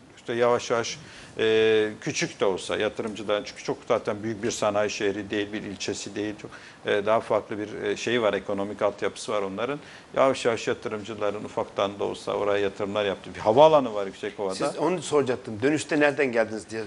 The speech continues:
Speaker 2: merak
Speaker 1: Biz,
Speaker 2: ediyorum.
Speaker 1: e, o, o, o şeyler uçaklarda oluyordu. Biz Van üzerinden
Speaker 2: Hmm,
Speaker 1: tekrar
Speaker 2: yine
Speaker 1: geri
Speaker 2: Van'dan,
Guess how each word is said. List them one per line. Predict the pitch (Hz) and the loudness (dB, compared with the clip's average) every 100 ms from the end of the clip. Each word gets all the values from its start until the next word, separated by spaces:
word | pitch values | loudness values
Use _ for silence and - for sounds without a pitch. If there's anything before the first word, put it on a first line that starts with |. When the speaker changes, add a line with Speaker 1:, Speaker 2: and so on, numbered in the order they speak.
| 98 | -4
Speaker 2:
merak | 113 113 | -4 -2
Speaker 1:
Biz, | 131 120 | -6 -4
Speaker 2:
ediyorum. | 147 127 131 - | 0 2 2 -2
Speaker 1:
e, | |
o, | 160 156 | -6 0
o, | 165 165 | 0 0
o | 151 170 - | 2 2 2
şeyler | - 156 143 | 2 6 6
uçaklarda | 135 - 139 - 151 151 | 4 2 0 4 2 2
oluyordu. | 151 143 | -2 -4
Biz | 131 113 | -4 4
Van | 151 | 4
üzerinden | 147 113 110 104 98 | 4 0 -2 -2 -4
Speaker 2:
Hmm, | 127 123 | -2 0
Speaker 1:
tekrar | 120 | 2
Speaker 2:
yine | 147 | 4
Speaker 1:
geri | 127 107 | 2 0
Speaker 2:
Van'dan, | 113 104 | 0 0